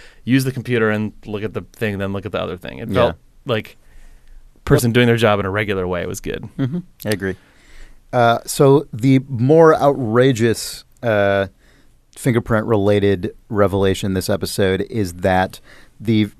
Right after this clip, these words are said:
Speaker 2: prints from the male John Doe body in the Ruth Davenport murder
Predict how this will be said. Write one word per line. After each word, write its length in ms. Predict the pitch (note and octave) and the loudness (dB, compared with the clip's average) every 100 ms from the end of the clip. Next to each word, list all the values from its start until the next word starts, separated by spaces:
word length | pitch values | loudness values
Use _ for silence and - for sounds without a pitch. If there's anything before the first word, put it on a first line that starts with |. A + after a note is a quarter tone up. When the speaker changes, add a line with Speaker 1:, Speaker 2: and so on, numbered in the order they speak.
| - | -8
Speaker 2:
prints 440 | - E3+ F3+ - - | 0 0 0 -6 -12
from 760 | - - D3 C3+ C3 B2 B2 - G2+ | -16 -6 0 4 4 4 2 -2 -6
the 540 | A2+ G#2+ G2+ G2+ - - _ _ | -2 0 0 0 -4 -14 _ _
male 520 | G#2 G#2+ A#2+ B2+ B2+ A2 | -2 2 4 4 4 2
John 500 | F2 A#2 A2 A#2 G#2 | -2 0 2 2 2
Doe 340 | - G#2+ G#2+ | 2 4 4
body 380 | F2 G2+ G2 G2 | 4 4 4 2
in 80 | F#2+ | 0
the 80 | F#2+ | 0
Ruth 280 | G#2 G2 G2 | -2 -2 2
Davenport 640 | G2 G2 F#2 G2+ F#2 - | 2 2 0 0 0 0
murder 520 | F#2 F2+ F2 F2+ F2 | -2 -2 0 0 -2